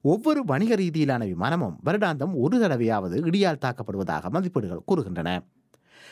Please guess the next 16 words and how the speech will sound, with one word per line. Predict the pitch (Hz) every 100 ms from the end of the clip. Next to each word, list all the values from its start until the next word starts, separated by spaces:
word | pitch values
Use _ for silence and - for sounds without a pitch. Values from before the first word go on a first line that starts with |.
| - -
கடுமையான | 185 285 294 269 208 135
மழை | 110 139 113 120 _ _
அல்லது | 160 220 165 85
ஆலங்கட்டி | 175 226 165 135
மழை | 113 110 101 90 - _
விமான | 143 214 247
என்ஜின்களின் | 214 156 165 147 143 135
தீச்சுவாலையை | - 220 180 131 95 143
ஏற்படுத்தலாம். | - 82 - 98 92 - - - 214
ஆனால் | 269 143 190
விமான | 170 220 294 285
என்ஜின்களே | 214 185 160 147 117 92 -
அந்த | 202 220 -
தீயை | 240 208 110
அணைத்துக் | 214 262 - -
கொள்ளும். | 87 87